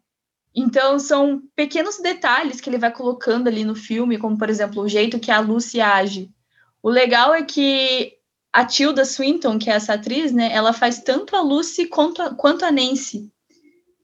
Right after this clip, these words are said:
Então, a gente vê esse embate que é a, a mesma atriz, que ela é uma atriz incrível, né, fazendo essas duas personagens que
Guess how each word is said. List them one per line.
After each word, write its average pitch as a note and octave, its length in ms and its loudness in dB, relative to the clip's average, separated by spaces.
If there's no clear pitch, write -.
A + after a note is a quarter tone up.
Então, A#3 220 2
a B3+ 60 4
gente C#4 260 0
vê C4 200 2
esse C#4+ 180 -4
embate C4 580 0
que A#3+ 140 -6
é A3+ 100 2
a, A3 200 2
a A3+ 40 2
mesma C4 300 2
atriz, B3+ 300 -6
que - 60 -6
ela F#3+ 100 0
é - 20 -6
uma F#3 80 -2
atriz G3 300 -8
incrível, A3 440 0
né, F#3+ 240 -6
fazendo A3+ 260 2
essas B3+ 220 0
duas C4 200 0
personagens C4+ 800 0
que B3+ 440 -6